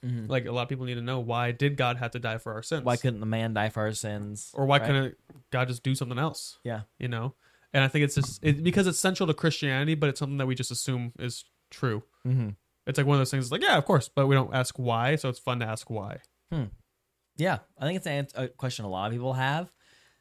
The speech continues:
Speaker 1: A lot of people who grew up Christian might just be like, "Oh, I mean, obviously, it's just Jesus died for our sins. It's just what we learned. It's what we know. I don't question
Speaker 2: Mm.
Speaker 1: it." But I think a lot of people coming into the faith are like, "Why a guy died for your sins? Why is that necessary?"
Speaker 2: And now I have to eat him?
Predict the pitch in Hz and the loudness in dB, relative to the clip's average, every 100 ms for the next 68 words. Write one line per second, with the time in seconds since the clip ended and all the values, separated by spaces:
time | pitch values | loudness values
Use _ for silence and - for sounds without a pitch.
0 | _ 123 139 160 160 151 123 135 120 127 | _ 0 4 4 4 2 4 4 4 2
1 | 131 127 110 104 - 110 101 - _ _ | 2 0 0 -2 -2 -2 -2 -6 _ _
2 | _ _ _ 175 101 - 110 110 127 120 | _ _ _ -2 -2 -4 -6 -2 -2 -4
3 | 101 95 - 92 104 101 113 110 113 160 | -6 -10 -10 -10 -10 -8 -6 -6 -4 -4
4 | 104 85 92 107 110 120 147 - - 104 | -6 -8 -8 -6 -4 -2 -4 -6 -12 -10
5 | 117 143 - 98 104 113 135 139 120 - | -6 -8 -8 -10 -10 -6 -4 -4 -8 -14
6 | _ _ _ _ 123 127 135 113 110 104 | _ _ _ _ 0 2 2 2 0 -4
7 | 101 110 104 123 117 95 98 92 - 107 | -6 -4 -4 -2 -4 -4 -4 -4 -6 -6
8 | 87 - _ _ _ _ - 98 107 135 | -6 -8 _ _ _ _ -14 -8 -4 -4
9 | 151 - 95 92 131 101 110 170 156 113 | -4 -8 -6 -4 -4 -4 -4 -6 -8 -8
10 | 101 127 156 131 135 127 117 92 - 90 | -6 -6 -6 -4 -4 -6 -8 -12 -14 -12
11 | 127 123 143 151 139 120 131 165 | -6 2 4 4 4 2 4 4